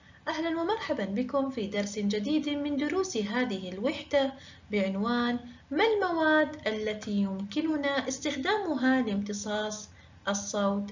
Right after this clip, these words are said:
الجزء الأول. أهداف الدرس:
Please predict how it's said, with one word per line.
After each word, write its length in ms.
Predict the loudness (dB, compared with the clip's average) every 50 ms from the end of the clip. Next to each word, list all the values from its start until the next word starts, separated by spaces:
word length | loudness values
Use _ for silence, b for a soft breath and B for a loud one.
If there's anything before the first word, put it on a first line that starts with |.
| -6 -4
الجزء 460 | -2 -2 -2 -2 -4 -4 -4 0 0 0
الأول. 680 | 2 4 4 4 4 6 2 2 2 2 -2 -4 -8 -12 -16 -20 -20 -20 -20 -20 -20 -20 -20 _ _ _ _ _ _ _ _ _ _ _ _ -20 _ _ -20 -20 -20 -20 -20 -20 -20 -20 -20 -20 -20 -20 -18 -18 -14 -14 4 6 6
أهداف 460 | 6 6 8 12 12 12 12 10 4
الدرس: 680 | 0 0 0 -2 0 0 0 0 -2 -4 -6 -10 -12